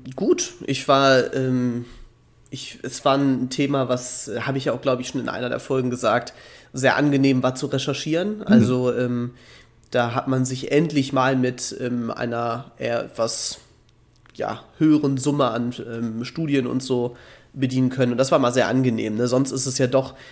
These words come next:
Speaker 1: häufig wirklich viele, viele, ähm, Stunden auch Vorbereitungsarbeit für uns, dass wir uns wirklich dann die richtigen Studien raussuchen, auch, ähm, f-, nicht nur eine, sondern häufig mehrere Studien raussuchen, dass wir auch einen gewissen,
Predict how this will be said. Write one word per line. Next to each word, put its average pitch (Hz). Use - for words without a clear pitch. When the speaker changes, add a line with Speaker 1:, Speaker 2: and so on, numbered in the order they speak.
Speaker 1:
häufig 143
wirklich 147
viele, 156
viele, 139
ähm, 123
Stunden 147
auch 120
Vorbereitungsarbeit 110
für 123
uns, 143
dass -
wir 117
uns 110
wirklich 127
dann 117
die 113
richtigen 127
Studien 139
raussuchen, 123
auch, 110
ähm, 107
f-, -
nicht 135
nur 135
eine, 151
sondern 127
häufig 131
mehrere 139
Studien 131
raussuchen, 120
dass 120
wir -
auch 117
einen 123
gewissen, 123